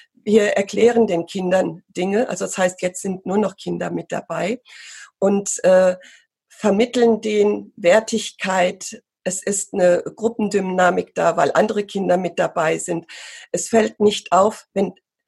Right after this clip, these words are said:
anders, also Kinder da sind, die anders ticken, äh, die, ähm, ja, vielleicht auch, äh, gewisse Schwierigkeiten haben, die werden einfach aufgenommen in der Gruppe. Und das Pferd spiegelt die Seele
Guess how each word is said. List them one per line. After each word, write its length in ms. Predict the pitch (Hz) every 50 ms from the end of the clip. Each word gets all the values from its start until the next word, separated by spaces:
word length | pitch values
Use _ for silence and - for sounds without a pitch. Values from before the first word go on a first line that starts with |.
| _ _ _ _ _
anders, 640 | - 196 233 254 247 233 220 220 - - - - - _ _ _ _ _ _ _
also 240 | 180 190 180 - -
Kinder 320 | - - 233 247 247 220
da 240 | - 185 175 196 196
sind, 340 | - 214 220 214 - - -
die 140 | 214 - -
anders 400 | - 208 208 202 202 - - -
ticken, 480 | - 262 254 _ 226 226 240 233 233 - - - - - - - -
äh, 280 | 185 196 190 190 185 185 -
die, 420 | - 196 208 208 202 202 185 -
ähm, 640 | - - - 185 185 185 185 180 185 180 165 - -
ja, 220 | - 214 208 175
vielleicht 420 | - - 208 202 208 208 208 - -
auch, 240 | 190 185 180 - - -
äh, 100 | 185 180
gewisse 320 | 190 190 220 226 - 220
Schwierigkeiten 880 | 220 - 220 247 269 254 240 240 - - 226 214 214 214 - 214 208 202
haben, 360 | 214 202 202 208 208 202 196 - - - _ _
die 100 | 208 208
werden 240 | 190 226 226 220 214
einfach 460 | - - 208 220 214 - 240 226 - -
aufgenommen 680 | - 202 233 233 - - 175 160 143 139 143 139 - -
in 140 | 139 143 147
der 140 | 143 139
Gruppe. 440 | 135 - _ 147 139 - 123 123 123 - _ - - - - _ _ _ _
Und 400 | - 214 247 277 285 - - -
das 220 | 202 196 - -
Pferd 480 | - - 180 190 202 208 208 - - - _
spiegelt 400 | - - - - 202 196 180 -
die 80 | 175 156
Seele 480 | - - 165 180 185 202 202 185 180